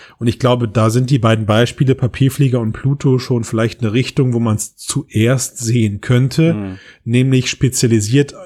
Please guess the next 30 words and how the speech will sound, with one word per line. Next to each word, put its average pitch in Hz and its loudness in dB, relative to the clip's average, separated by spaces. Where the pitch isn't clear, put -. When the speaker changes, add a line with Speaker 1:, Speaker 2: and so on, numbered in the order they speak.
Speaker 1:
in 120 0
einem 117 -2
Bereich. 113 2
Also 113 -6
ich - -6
glaube 127 0
da 131 2
jetzt 110 -2
nicht 139 0
an 117 -2
die 120 -4
große 120 -2
eine, 113 0
äh, 104 -2
Hilfs-K 151 0
I, 175 2
ja, 117 0
also 104 -2
die 110 -4
Google 135 0
Hilfs-K 143 0
I, 151 0
aber 131 -4
ich 123 -4
kann 131 0
mir 123 2
zum 127 -2
Beispiel 120 0
vorstellen, 123 0
dass, 117 -2